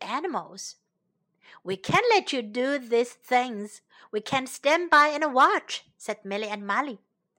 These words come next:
The developers took up their hats and shuffled their feet. "Where do we go if we don't do here?" they asked.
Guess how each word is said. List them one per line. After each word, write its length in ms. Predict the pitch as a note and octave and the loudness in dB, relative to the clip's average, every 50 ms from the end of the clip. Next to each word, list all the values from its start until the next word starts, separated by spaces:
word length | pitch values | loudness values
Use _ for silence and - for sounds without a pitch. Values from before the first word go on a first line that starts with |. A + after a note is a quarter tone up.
| _ _ _ _ - | _ _ _ _ -8
The 120 | F#3+ G#3 G#3 | -4 -4 -4
developers 960 | G#3 - G3 F3+ F3+ F#3 F#3 F#3+ G#3+ A3+ G#3 - - F#3 F3 G3 G3 - - _ | -2 -2 -6 -4 -4 -2 0 0 2 0 0 -4 -6 -10 -10 -10 -14 -16 -16 _
took 240 | - D#4+ D#4 - - | -8 -8 -4 2 4
up 220 | E4 E4 D#4+ - - | 4 4 4 0 -6
their 220 | B3+ B3 B3+ C4 B3+ | -2 0 2 2 2
hats 520 | - - C4 C4 C4+ C#4+ - - - - _ - - - - | 4 6 6 6 6 4 0 -8 -18 -18 _ -20 -20 -10 -6
and 180 | - D4 D4+ | -4 -4 -4
shuffled 600 | - - - D#4+ E4 - - E4 C#4 B3 B3+ - - - - _ | -2 2 4 6 6 6 6 4 4 4 2 -2 -8 -20 -20 _
their 260 | - A3 A#3 A#3 A3+ A3+ | -4 0 0 0 0 0
feet. 720 | - - - G#3+ B3 C#4 C4+ G3+ G3+ G3+ _ - - - _ _ _ _ _ _ _ _ _ _ _ _ - - - - | -4 -12 -12 -10 -8 -6 -6 -8 -8 -12 _ -20 -20 -20 _ _ _ _ _ _ _ _ _ _ _ _ -20 -20 -20 0
"Where 360 | A3 B3+ D4+ E4 E4+ E4+ E4 | 6 10 10 12 12 10 8
do 180 | - D#4 D4+ | 6 2 0
we 140 | D4 D#4 D4 | 0 0 0
go 580 | A3+ G#3 C#4 D4+ E4 E4 C#4+ C4 C4 C4 B3+ - _ | 4 6 8 8 10 10 8 8 6 4 0 -8 _
if 240 | - C4 C4 B3 B3+ | 2 4 4 4 4
we 160 | C4+ B3 A#3+ | 0 -4 -4
don't 460 | G#3+ G#3+ C#4 C#4+ D4+ D#4+ F4 D#4 _ - | -2 2 2 4 4 2 0 -4 _ -4
do 280 | D4+ D#4 D#4+ E4+ E4 D4+ | 0 2 2 2 2 0
here?" 580 | - - D4 E4 F4+ E4+ C4+ G#3+ G3 G#3+ A3+ _ | 0 -2 0 4 6 6 8 6 4 2 -2 _
they 240 | _ D#3+ F#3+ E3+ - - | _ -12 -12 -12 -10 -8
asked. 540 | D#3 E3 D#3+ C#3 - - - _ - _ | -8 -8 -8 -10 -12 -20 -20 _ -20 _